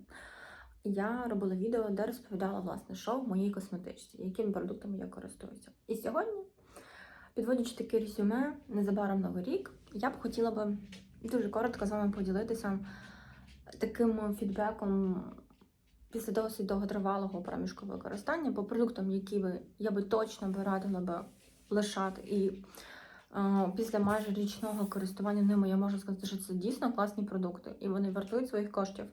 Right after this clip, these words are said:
а які прям відверто не раджу. І покажу також вам нові продукти, які в мене є, і які я би радила би придбати.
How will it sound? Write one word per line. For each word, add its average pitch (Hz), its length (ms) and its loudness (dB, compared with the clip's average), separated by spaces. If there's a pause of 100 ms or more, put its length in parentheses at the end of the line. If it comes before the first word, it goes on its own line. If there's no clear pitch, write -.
(600)
а 214 100 6
які 220 380 2
прям 202 440 2 (320)
відверто 208 500 2
не 196 80 6
раджу. 170 380 -2 (1080)
І 320 140 8
покажу 254 420 2
також 214 360 0
вам 202 200 2
нові 208 220 4
продукти, 196 480 -2
які 185 300 0
в 196 40 2
мене 190 260 2
є, 226 280 0 (1800)
і 208 100 2
які 254 580 0
я 202 160 4
би 202 140 4
радила 175 320 2
би - 120 -6
придбати. - 520 -10